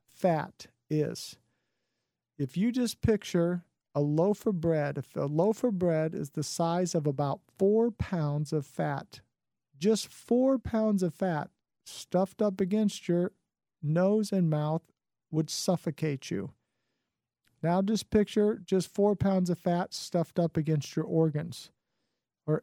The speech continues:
eight pounds or twelve pounds or sixteen pounds. That is stuffed up against your organs, and that's why you don't feel good.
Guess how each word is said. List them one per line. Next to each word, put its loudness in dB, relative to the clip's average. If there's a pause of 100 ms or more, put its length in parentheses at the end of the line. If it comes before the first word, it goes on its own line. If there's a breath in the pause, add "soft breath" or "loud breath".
eight 0
pounds 0
or 0
twelve 0
pounds -2
or 0
sixteen 0
pounds. -4 (160)
That 2
is 0
stuffed 0
up 2
against 0
your 2
organs, 0
and 0
that's -2
why 0
you 0
don't -4
feel 0
good. -6